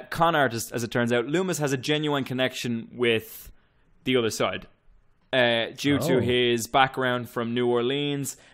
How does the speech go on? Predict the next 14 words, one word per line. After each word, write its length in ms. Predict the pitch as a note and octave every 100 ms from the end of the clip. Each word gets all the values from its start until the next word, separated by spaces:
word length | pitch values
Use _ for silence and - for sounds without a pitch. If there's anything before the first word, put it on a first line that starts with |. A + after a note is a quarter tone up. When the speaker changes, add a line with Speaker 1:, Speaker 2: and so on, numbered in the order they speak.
| -
Speaker 1:
um, 560 | B2 A#2+ A#2+ A#2 A#2 -
and 160 | A#2
his 220 | A2+ A#2 -
kind 240 | A#2+ A#2
of 100 | A2+
Indian 380 | D3+ D#3+ D3 C#3
heritage 400 | C3+ C3 B2+ A#2+
as 160 | A#2 B2+
well, 320 | C3+ C3 - - -
he 220 | D#3+ F3+
has 220 | D#3 D3+
a 60 | C3
genuine 460 | B2 E3 D#3+ C#3+ B2+
connection 640 | C3 B2+ - - A#2 A2